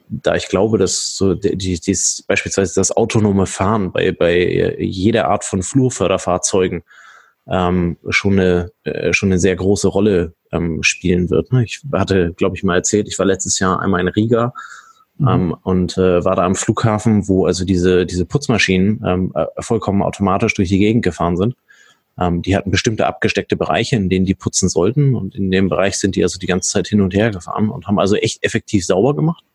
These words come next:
Speaker 1: ähm, ohne dabei, äh, Passagiere über den Haufen zu, äh, äh, rammeln. Und, äh, haben das also auch mit einer, mit einer entsprechend hohen Logik gemacht. Das heißt, also, die sind nicht auf einem Strich nur immer hin und her gefahren, sondern die haben also ganze Bereiche,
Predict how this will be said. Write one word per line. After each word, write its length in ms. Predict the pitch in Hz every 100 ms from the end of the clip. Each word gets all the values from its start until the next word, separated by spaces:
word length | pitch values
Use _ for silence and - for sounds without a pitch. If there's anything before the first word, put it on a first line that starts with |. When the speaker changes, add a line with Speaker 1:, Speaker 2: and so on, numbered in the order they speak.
| _ - - _ _ -
Speaker 1:
ähm, 360 | 95 92 90 -
ohne 300 | 117 117 110
dabei, 380 | 98 95 101 98
äh, 280 | 95 95 90
Passagiere 480 | 98 95 90 110
über 140 | 104 92
den 60 |
Haufen 240 | 90 90 95
zu, 220 | - 80 -
äh, 260 | 95 87 87
äh, 60 | 80 _
rammeln. 960 | - - 85 87 85 90 - 92 110 151 - - - - _ _ _ -
Und, 460 | 95 95 92 -
äh, 440 | 98 95 98 87 76
haben 360 | - 98 98
das 140 | 101 87
also 260 | 92 98
auch 160 | 73 92
mit 160 | 104 98
einer, 160 | 101
mit 160 | 90 98
einer 140 | 87
entsprechend 440 | 87 - 104 104 92
hohen 220 | 107 104
Logik 420 | 101 135 123 95
gemacht. 380 | 92 90 82 -
Das 140 | 92
heißt, 220 | 98 90
also, 60 | 98
die 120 | 92
sind 180 | 90 104
nicht 140 | -
auf 100 | 82
einem 160 | - 95
Strich 300 | - 104 -
nur 80 | 95
immer 160 | 101
hin 120 | 92 98
und 140 | 92
her 140 | 92
gefahren, 380 | 110 - 107 120
sondern 280 | 92 92 90
die 160 | 92 95
haben 140 | 98
also 120 | -
ganze 280 | 90 95 95
Bereiche, 560 | 85 85 104 - 87